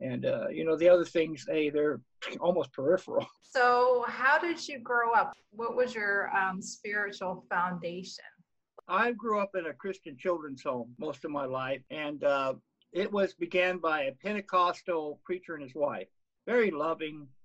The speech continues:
Speaker 1: good people, probably showed the love of Jesus more than most people I've met. Uh, and also, of course, that holiness movement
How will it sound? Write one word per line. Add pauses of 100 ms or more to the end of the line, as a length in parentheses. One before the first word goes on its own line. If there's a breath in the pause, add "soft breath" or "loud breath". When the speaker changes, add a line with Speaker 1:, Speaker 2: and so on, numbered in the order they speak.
(380)
Speaker 1:
good
people, (380)
probably
showed
the
love
of
Jesus
more
than
most
people
I've
met. (600)
Uh,
and
also,
of
course,
that (280)
holiness
movement